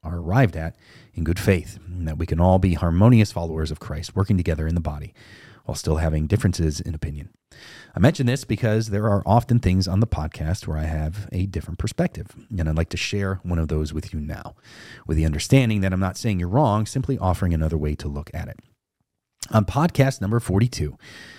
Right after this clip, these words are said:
at one hour, thirty-three minutes and fifty seconds, Neil says that group fasting violates Scripture and that you don't see group fasting in Scripture. But there is an example, <coughs> excuse me, there is an example of group fasts in both the Old and New Testament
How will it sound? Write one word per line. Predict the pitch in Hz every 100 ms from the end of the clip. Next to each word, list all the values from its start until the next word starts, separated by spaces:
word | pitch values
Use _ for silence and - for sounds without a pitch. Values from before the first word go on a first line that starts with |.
| - -
at | 76
one | 80 101
hour, | 98 104 101
thirty-three | 104 101 - 101
minutes | 90 107 -
and | 80
fifty | 95 -
seconds, | 131 78 76 90 -
Neil | 85 87 107
says | - 82 85
that | 82 -
group | - 131
fasting | - - 82 80 - 82 76
violates | 76 82 80 76
Scripture | - - - - 80
and | 82
that | 76
you |
don't | 90 143
see | - 127
group | 120 139
fasting | 113 113 - 104
in |
Scripture. | - 160 - 78 - - - - - - - _
But | 90
there | 101 110
is | 113 110 107
an | 98
example, | 76 113 147 87 107 131 - - -
<coughs> | - -
excuse | - - - 190 226 180 190 - 196 107 82 - 123
me, | 87 85 _ _ _ _ _ - -
there | 127
is | 110
an | 98
example | 82 120 113
of | 90
group | 82 104 113
fasts | 87 78 90 - - - - - -
in | - 127
both | 87 98
the | 123
Old | - 85 87
and | 95 90
New | 80
Testament | - 185 - 76